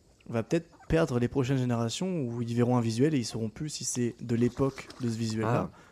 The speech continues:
Speaker 1: ou si
Speaker 2: Ouais.
Speaker 1: c'est un, un, un, quelque chose qui a été refait trente ans pra-, après, un peu en hommage ou en référence, et cetera. Là, je pense notamment au, au logo Stranger Things. Tu montres ça à quelqu'un, par exemple, dans vingt ans, qui aura jamais vu la série.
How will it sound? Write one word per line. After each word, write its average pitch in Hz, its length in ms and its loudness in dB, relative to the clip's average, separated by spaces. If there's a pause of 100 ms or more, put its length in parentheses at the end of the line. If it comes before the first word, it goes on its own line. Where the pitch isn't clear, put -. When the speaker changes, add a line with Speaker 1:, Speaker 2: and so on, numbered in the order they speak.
Speaker 1:
ou 127 120 0
si 151 140 0
Speaker 2:
Ouais. 139 60 2
Speaker 1:
c'est 143 260 2
un, - 80 -4
un, 123 960 -2
un, 110 40 -8 (540)
quelque 127 120 -2
chose 147 140 0
qui - 60 -2
a 123 40 2
été 120 100 -2
refait 135 280 2
trente 135 240 -4
ans 120 60 -2
pra-, 123 240 -4
après, 135 260 -2
un 139 100 -2
peu 123 140 -6
en 120 160 0
hommage 131 580 -2
ou 117 140 -6
en 113 60 -6
référence, 120 400 -8
et 123 60 -14
cetera. 135 280 -10 (340)
Là, 131 80 -2
je 127 60 -2
pense 135 160 -6
notamment 127 460 2
au, 113 80 -2 (340)
au 131 120 4
logo 131 240 6
Stranger 120 360 -2
Things. 175 260 -6
Tu - 120 -6
montres 117 160 -4
ça 135 100 -4
à - 20 -4
quelqu'un, 131 220 -8
par 120 120 -4
exemple, 120 180 -4
dans 113 100 -4
vingt 117 180 -4
ans, 135 80 -4
qui 127 80 -6
aura 110 140 -2
jamais 120 200 -2
vu 120 80 -4
la 110 80 -6
série. 117 320 -8